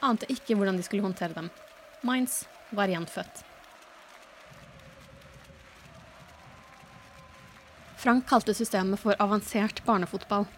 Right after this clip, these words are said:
Alle måtte gå der hvor ballen var. Målet var å skape et overtall rundt ballen for å vinne den tilbake, for så å spre seg ut som en knyttneve som åpner seg.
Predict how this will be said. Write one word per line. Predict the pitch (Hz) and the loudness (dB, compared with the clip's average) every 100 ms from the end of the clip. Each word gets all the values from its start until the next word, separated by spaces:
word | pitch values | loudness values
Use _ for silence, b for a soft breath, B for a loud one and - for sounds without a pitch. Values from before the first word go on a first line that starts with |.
| - - - - | -20 -20 -20 0
Alle | 254 214 | 4 6
måtte | 214 247 214 | 4 4 4
gå | 220 | 4
der | 190 185 | 4 2
hvor | 190 | 4
ballen | 180 170 180 | 2 2 2
var. | 180 185 - | 2 0 2
Målet | 208 220 | 4 6
var | 220 220 | 6 4
å | |
skape | - 214 - 202 | 4 2 2 2
et | |
overtall | 214 175 170 196 196 | 4 2 2 2 4
rundt | 190 190 | 4 2
ballen | 175 170 202 | 2 2 2
for | - 220 | 4 6
å | |
vinne | 226 185 | 6 6
den | 180 185 | 2 2
tilbake, | 190 165 220 233 B B B | 0 0 -2 -2 B B B
for | - 247 | 0 4
så | 226 | 6
å | 220 | 4
spre | - 196 190 | 4 2 2
seg | - 208 190 | 2 2 2
ut | 202 | 2
som | - 214 | 0 2
en | 202 | 2
knyttneve | - 214 175 147 170 | 0 -2 -2 0 0
som | 175 202 | 0 -2
åpner | 165 170 | -2 -4
seg. | - 165 | -4 -6